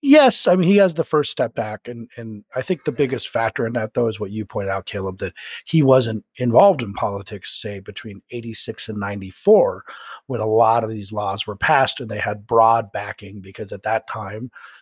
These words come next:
the perception was, was that the way our crime rate was going,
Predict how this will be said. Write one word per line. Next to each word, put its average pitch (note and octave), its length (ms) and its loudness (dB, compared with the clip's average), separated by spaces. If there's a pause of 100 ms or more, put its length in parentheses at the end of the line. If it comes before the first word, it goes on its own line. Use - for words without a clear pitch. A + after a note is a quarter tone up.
the A2 80 -12
perception A#2 600 -2
was, G#2 360 0
was G#2 160 -10
that G#2 160 -8 (480)
the A#2+ 80 -4
way A#2+ 160 6
our A2+ 140 4
crime D3+ 420 0
rate B2 140 -2
was A2 180 -8
going, A2+ 560 2